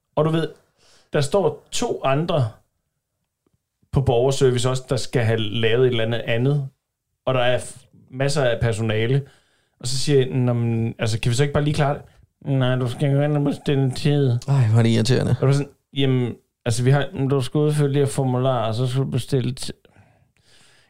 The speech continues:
Speaker 1: "Nu er jeg lige kommet herop."
Speaker 2: Ja.
Speaker 1: Og nu kan jeg, og jeg var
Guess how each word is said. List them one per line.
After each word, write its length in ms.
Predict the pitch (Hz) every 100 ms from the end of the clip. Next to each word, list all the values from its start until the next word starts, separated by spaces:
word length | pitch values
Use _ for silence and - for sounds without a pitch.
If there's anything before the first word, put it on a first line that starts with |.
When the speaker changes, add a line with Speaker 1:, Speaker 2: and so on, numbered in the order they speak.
| _ _
Speaker 1:
"Nu 140 | 143 175
er 40 |
jeg 100 | 208
lige 180 | 190 202
kommet 280 | 202 196 196
herop." 300 | 202 156 - -
Speaker 2:
Ja. 80 | 151 - _ _ _ _ _ -
Speaker 1:
Og 80 |
nu 120 | 135 165
kan 120 | 170
jeg, 420 | 156 135 120 113 -
og 100 | 120
jeg 100 | -
var 280 | - 98